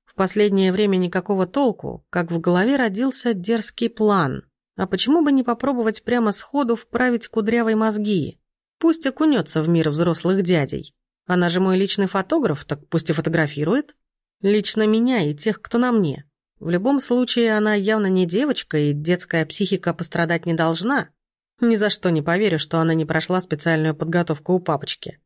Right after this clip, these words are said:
Он любит разнообразие, и такая голубоглазая малышка однозначно должна принести разнообразие в жизнь стареющего Ловеласа. Только снова при мысли об этом к горлу подкатил ком.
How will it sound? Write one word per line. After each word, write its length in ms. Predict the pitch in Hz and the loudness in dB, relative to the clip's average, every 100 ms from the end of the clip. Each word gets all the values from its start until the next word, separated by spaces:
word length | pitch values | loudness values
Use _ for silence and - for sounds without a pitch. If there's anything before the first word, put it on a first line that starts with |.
| _ | _
Он 220 | 247 302 | 0 2
любит 280 | 277 277 254 | 2 2 0
разнообразие, 1080 | 247 240 247 233 240 277 190 143 143 147 - _ _ _ | -2 0 0 0 0 0 0 -2 -2 -4 -10 _ _ _
и 220 | - 185 180 | 0 2 2
такая 400 | 185 180 185 175 | 0 2 2 2
голубоглазая 760 | 180 180 175 175 180 170 180 | 2 2 0 0 0 2 0
малышка 720 | 180 180 160 147 - 220 254 | 2 0 0 -4 -4 -2 0
однозначно 720 | 254 262 262 214 185 - 240 | 0 0 0 0 -2 -2 -4
должна 380 | 254 269 202 175 | 0 0 0 0
принести 520 | 160 170 170 170 - | 0 0 0 0 -2
разнообразие 840 | 160 156 165 160 160 185 180 170 156 | 0 0 2 2 0 0 0 -2 -2
в 40 | |
жизнь 360 | 160 165 147 147 | 0 -2 0 -2
стареющего 640 | - 175 165 147 147 151 | -2 -2 0 0 -2 -2
Ловеласа. 680 | 151 160 170 156 127 - - _ _ _ _ | 0 0 0 0 -4 -8 -14 _ _ _ _
Только 280 | 269 269 254 | -4 -2 -2
снова 340 | - 269 269 | 0 0 0
при 160 | 247 233 | 0 0
мысли 340 | 233 269 - | 0 -2 -2
об 180 | 226 208 | -2 0
этом 340 | 240 233 214 190 | -2 0 -2 0
к 40 | |
горлу 320 | 220 254 233 | 0 0 0
подкатил 540 | 214 196 208 196 247 233 | -2 -4 -4 -2 -2 -4
ком. 580 | _ 269 233 123 - | _ 0 0 0 -6